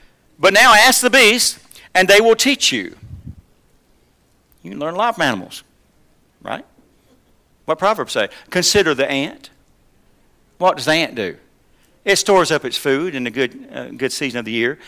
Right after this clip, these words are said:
so when it gets wintertime, it'll have something to eat. So ask the ant if you ought to save, man, you ought to invest. He'll tell you you ought to. Put some things up, have some things that, for, ready to go for difficult times to come. So, so the beast, and th-, they teach us,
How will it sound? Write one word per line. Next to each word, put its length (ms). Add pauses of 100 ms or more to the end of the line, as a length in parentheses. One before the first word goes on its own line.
(140)
so 220
when 160
it 60
gets 240
wintertime, 400
it'll 100
have 140
something 220
to 120
eat. 120 (720)
So 160
ask 240
the 60
ant 440 (760)
if 140
you 120
ought 60
to 60
save, 500 (200)
man, 160
you 80
ought 100
to 40
invest. 460 (1040)
He'll 120
tell 140
you 80
you 60
ought 200
to. 180 (580)
Put 160
some 100
things 300
up, 200
have 160
some 120
things 240
that, 160
for, 100
ready 200
to 60
go 220
for 100
difficult 300
times 220
to 40
come. 240 (360)
So, 180
so 160
the 80
beast, 400
and 160
th-, 140
they 160
teach 260
us, 140